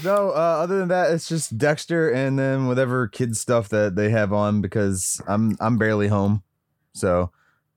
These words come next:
uh, yeah, I'm trying to get to watch, uh, Legends, D C Legends,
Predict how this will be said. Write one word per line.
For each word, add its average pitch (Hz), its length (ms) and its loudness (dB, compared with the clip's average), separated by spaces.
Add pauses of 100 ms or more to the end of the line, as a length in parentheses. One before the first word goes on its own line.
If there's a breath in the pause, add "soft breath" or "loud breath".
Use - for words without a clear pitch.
(140)
uh, 90 340 0 (920)
yeah, 139 220 -4 (100)
I'm 131 200 0
trying 139 420 0
to 135 140 -2
get 117 340 -2 (1160)
to 120 380 0
watch, 104 720 -2 (100)
uh, 92 240 2
Legends, 131 680 0
D 110 160 -4
C 120 160 -4
Legends, 123 500 -2